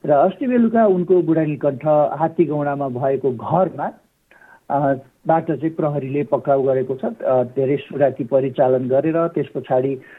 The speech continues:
उनको श्रीमती, ए, चाहिँ सुत्केरी छन् भन्ने पत्ता लगाएर घर आउ-, आउजाउ गरिरहने र यो विगत एक दुई महिनादेखि चाहिँ उनी त्यहीँ छन् भन्ने, ए, अ, पत्ता लगाएर प्रहरीले चाहिँ उनीलाई पक्राउ गरेको छ।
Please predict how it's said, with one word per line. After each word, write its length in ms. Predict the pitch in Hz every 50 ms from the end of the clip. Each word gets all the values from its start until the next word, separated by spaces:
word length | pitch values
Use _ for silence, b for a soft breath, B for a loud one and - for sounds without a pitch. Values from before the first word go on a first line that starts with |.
| B _ -
उनको 280 | 165 160 151 160 143
श्रीमती, 680 | 127 - - 147 131 139 123 - 143 135 135 131 - -
ए, 340 | 135 135 135 131 131 127 - - - 135 123 - - _
चाहिँ 180 | 151 139 127 127
सुत्केरी 440 | - - 139 - - 143 135 135 127
छन् 300 | - - 151 143 143 127
भन्ने 380 | 139 139 135 135 135 131 127 B B B B B B B -
पत्ता 220 | 165 156 - 170
लगाएर 640 | 165 165 160 160 170 165 160 160 165 165 165 165 160 160 -
घर 280 | 131 117 123 165 185 185
आउ-, 360 | - - 151 165 170 175 170 -
आउजाउ 360 | 165 165 170 156 156 165 160 147
गरिरहने 580 | 143 151 143 147 143 147 143 139 151 202 254 311
र 240 | 226 170 156 147 -
यो 200 | 151 147 143 143
विगत 420 | 135 131 - 160 147 156 156 151 - -
एक 160 | 151 160 147
दुई 120 | 131 185 185
महिनादेखि 500 | 165 156 143 143 135 135 135 - 151 131
चाहिँ 200 | 123 196 190 160
उनी 140 | 143 135 120
त्यहीँ 280 | - 156 147 160 170
छन् 200 | 165 180 185 170
भन्ने, 440 | 139 120 131 139 139 139 147 143 123 B B B B B B _ _ -
ए, 240 | 139 131 131 131 127
अ, 80 | 131 -
पत्ता 500 | - 131 127 127 127 - - 127 - 170
लगाएर 440 | 156 151 139 131 135 127 123 131 147
प्रहरीले 600 | 143 - 165 151 143 143 135 135 131 127 127 127
चाहिँ 220 | 127 - 151 139 143
उनीलाई 280 | 143 139 127 135 139
पक्राउ 480 | 131 135 - 143 135 - 139 127 131 127
गरेको 320 | 131 123 117 113 107 110
छ। 140 | 104 - -